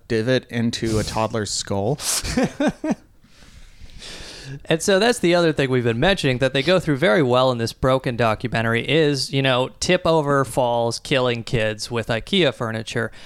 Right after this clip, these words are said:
Speaker 2: And it was something where before I wa-, uh, uh, before I watched the documentary, I assumed,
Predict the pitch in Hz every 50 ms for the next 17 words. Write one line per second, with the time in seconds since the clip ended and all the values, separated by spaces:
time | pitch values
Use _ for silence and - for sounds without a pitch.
0 | - - - - - 139 143 147 147 143 139 - - 170 165 185 220 254 254 220
1 | - - 180 156 - - 147 147 139 131 135 139 139 139 135 135 - - - 143
2 | - - 202 208 190 185 165 143 147 151 - - 143 127 120 113 113 - 190 -
3 | - - 139 117 113 113 110 107 151 139 - 208 208 185 165 147 143 135 139 131
4 | - - - - - - - - - 131 127 120 139 127 127 - - 131 123 143
5 | 175 180 156 139 135 127 127 127 123 - - 131 127 120 120